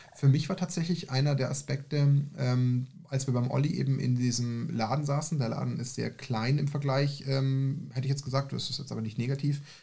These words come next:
und der Spielraum im Keller, den er extra dafür hat, der ist natürlich gefühlt ein bisschen gebündelt, äh, also ganz normale Deckenhöhe, wie man's von so einem Haus kennt, hätte ich gesagt.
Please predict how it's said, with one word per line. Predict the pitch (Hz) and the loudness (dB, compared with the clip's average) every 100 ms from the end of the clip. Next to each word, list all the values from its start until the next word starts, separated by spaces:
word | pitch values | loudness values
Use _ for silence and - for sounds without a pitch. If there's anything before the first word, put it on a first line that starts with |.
| _ - | _ -4
und | 127 127 | -2 0
der | 123 | 0
Spielraum | 120 - 170 - 143 139 | 0 4 4 4 4 4
im | 123 | 4
Keller, | - 143 | 2 2
den | 143 147 | 4 2
er | 135 | -2
extra | - - 143 131 | -6 -4 0 0
dafür | 127 127 139 131 | 0 -2 2 2
hat, | 135 - - - - - | 0 -2 -14 -20 -10 -4
der | 123 | 0
ist | 131 - - | 2 0 -2
natürlich | 131 127 156 - - | -4 0 0 -2 -4
gefühlt | 131 175 | 0 2
ein | 156 | 2
bisschen | 143 - 135 | 0 2 2
gebündelt, | 120 127 147 185 190 - 127 | 2 6 6 6 2 -2 -6
äh, | |
also | 123 123 113 | -4 -2 -2
ganz | - 135 - | 0 0 0
normale | 117 113 135 | 0 2 0
Deckenhöhe, | 127 131 139 123 131 117 | 0 0 2 2 2 0
wie | |
man's | 120 120 | -2 -2
von | 120 | -2
so | 117 | -2
einem | 113 107 | -4 -4
Haus | 131 165 | -2 -2
kennt, | - 160 | -2 -2
hätte | 160 143 | -2 -4
ich | |
gesagt. | 143 139 135 143 | -4 -2 -2 -4